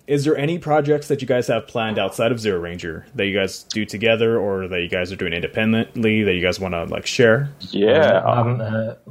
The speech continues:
Speaker 3: nothing
Speaker 1: Not you?
Speaker 3: currently,
Speaker 1: <laughs>
Speaker 3: nothing, <laughs> nothing that we would like to share,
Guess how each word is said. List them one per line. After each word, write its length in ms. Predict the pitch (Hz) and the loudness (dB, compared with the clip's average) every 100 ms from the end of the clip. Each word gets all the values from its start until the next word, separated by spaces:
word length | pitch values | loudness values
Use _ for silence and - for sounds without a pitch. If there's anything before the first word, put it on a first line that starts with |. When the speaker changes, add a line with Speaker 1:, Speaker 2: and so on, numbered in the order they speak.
| - _ _ 117 | -18 _ _ 0
Speaker 3:
nothing 840 | 120 - 117 117 117 - 123 123 _ _ | 2 2 0 0 -4 -10 -14 -14 _ _
Speaker 1:
Not 180 | 123 123 | -2 2
you? 100 | 139 | 4
Speaker 3:
currently, 440 | 131 113 110 113 110 - - | 4 4 4 4 2 -2 -8
Speaker 1:
<laughs> 220 | - - | -4 2
Speaker 3:
nothing, 400 | 117 113 120 - | 2 2 0 -2
<laughs> 180 | 127 139 | 0 4
nothing 340 | 156 151 131 | 4 4 4
that 220 | 113 110 113 | 4 2 2
we 180 | 117 | 2
would 300 | 113 113 - - - | 2 0 -4 -18 -6
like 220 | 110 - | -4 -2
to 60 | - | -4
share, 480 | - 127 110 104 | 2 4 4 2